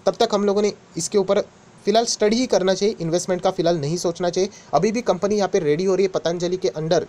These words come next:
जो management है अभी यहाँ पे develop हो चुका है, उसके under ये company definitely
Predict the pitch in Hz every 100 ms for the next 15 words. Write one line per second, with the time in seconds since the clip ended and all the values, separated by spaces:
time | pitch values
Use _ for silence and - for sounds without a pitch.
0 | - 147 160 151 160 180 175 156 175 156
1 | 170 151 135 156 - 165 185 151 - -
2 | - 185 - 208 202 208 202 175 202 202
3 | 147 156 202 202